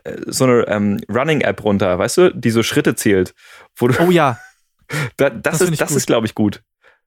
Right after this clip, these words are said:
Speaker 1: Da, da,
Speaker 2: Ja.
Speaker 1: da musst du gar nicht durch den Wald joggen gehen, da reicht's einfach mal so einen Tag zu Ikea.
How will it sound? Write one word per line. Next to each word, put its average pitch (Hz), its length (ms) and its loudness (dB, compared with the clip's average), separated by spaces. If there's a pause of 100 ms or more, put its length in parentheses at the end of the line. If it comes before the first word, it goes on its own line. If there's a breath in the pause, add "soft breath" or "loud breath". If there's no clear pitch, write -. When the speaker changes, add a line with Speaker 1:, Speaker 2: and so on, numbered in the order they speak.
(220)
Speaker 1:
Da, 104 160 0
da, 113 120 0
Speaker 2:
Ja. 156 80 2
Speaker 1:
da 113 80 4
musst 170 180 0
du 180 40 0
gar 170 80 2
nicht 127 80 -2
durch 131 120 -4
den 120 100 0
Wald 107 180 0
joggen 127 260 0
gehen, 139 200 0
da 139 60 0
reicht's 135 220 -2
einfach 147 200 -2
mal 135 260 0
so 127 60 -2
einen 127 100 -2
Tag 143 220 -4
zu 131 80 -2
Ikea. 113 440 0